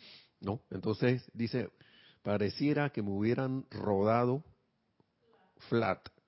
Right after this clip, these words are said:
pareciera que me hubieran rodado desinflado". ¿Ustedes saben cómo quedan las llantas cuando se, la gente la, eh, va en el carro y no se da cuenta y la llanta empieza a rodar desinflada, se des-, des-, queda toda dañada? Bueno, <laughs> y eso no es la idea,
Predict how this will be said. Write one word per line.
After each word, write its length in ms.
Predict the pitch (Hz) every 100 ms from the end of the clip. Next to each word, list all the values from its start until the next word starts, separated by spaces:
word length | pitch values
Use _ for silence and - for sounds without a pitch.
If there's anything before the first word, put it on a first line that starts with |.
| _
pareciera 360 | - 98 117 123
que 60 |
me 80 | 104
hubieran 240 | 101 123
rodado 400 | 107 98 104 123
desinflado". 800 | 120 98 - 90 - 123 101 82
¿Ustedes 220 | - 120 143
saben 180 | 139
cómo 200 | 135 139
quedan 240 | 131 139 139
las 160 | 104
llantas 280 | 104 123 -
cuando 200 | - 98
se, 220 | 92 92 92 _ _
la 160 | - 92
gente 240 | 104 123
la, 240 | 110 87 87 _
eh, 140 | - 85 - - - _ _ -
va 120 | 98
en 80 | 120
el 100 | 107
carro 320 | 120 113 127
y 80 | 107
no 100 | 104
se 120 | 110
da 120 | 113
cuenta 440 | 113 120 110 117 - _ _ _ _ _
y 120 | 104
la 120 | 92
llanta 400 | 95 104 98 117
empieza 320 | 113 110 113
a 60 | 113
rodar 420 | 98 92 104 117 - _ _ -
desinflada, 580 | 107 104 90 123 101
se 160 | - 87
des-, 220 | 90 98
des-, 240 | 98 82 - _ _ _
queda 240 | - 107 110
toda 200 | 117 123
dañada? 520 | 92 107 92 - 123 -
Bueno, 220 | - - - _ - - _
<laughs> 1080 | - - - - - - - - - - -
y 80 | -
eso 180 | - 123
no 80 | 117
es 60 |
la 120 | 113
idea, 440 | 110 110 131 127